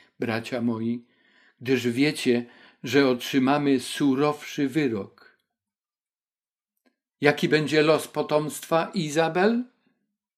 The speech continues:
„A dzieci jej zabije. I poznają wszystkie zbory, że ja jestem ten, który bada nerki i serca, i oddam każdemu z was według uczynków waszych”. Ostatnim krokiem, jaki Jezus podejmuje w tej sytuacji,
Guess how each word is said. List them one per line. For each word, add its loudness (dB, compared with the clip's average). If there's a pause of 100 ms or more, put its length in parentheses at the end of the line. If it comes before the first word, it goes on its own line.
(140)
„A -6
dzieci -6
jej 4
zabije. -4 (840)
I -6
poznają 4
wszystkie 2
zbory, 4
że 2
ja 4
jestem -2
ten, -2 (360)
który 0
bada 2
nerki -4
i -10
serca, -4 (280)
i 0
oddam 2
każdemu 0
z -8
was 0
według -6
uczynków -6
waszych”. -6 (1400)
Ostatnim 0
krokiem, 0
jaki -2
Jezus 0
podejmuje 0
w -10
tej -4
sytuacji, -4